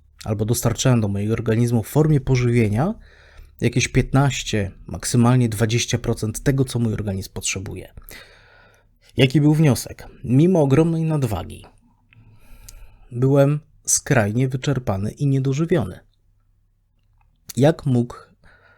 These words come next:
e, w takiej sytuacji funkcjonować normalnie mój organizm?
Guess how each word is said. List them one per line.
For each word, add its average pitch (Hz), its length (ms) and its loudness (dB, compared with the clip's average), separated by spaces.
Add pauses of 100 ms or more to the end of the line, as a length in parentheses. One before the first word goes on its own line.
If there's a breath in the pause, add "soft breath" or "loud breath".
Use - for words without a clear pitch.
(400 soft breath)
e, 113 460 -8 (360)
w - 80 -20
takiej 123 480 -2
sytuacji 120 580 -2
funkcjonować 127 680 -2
normalnie 135 480 4
mój 151 180 0
organizm? 151 540 -2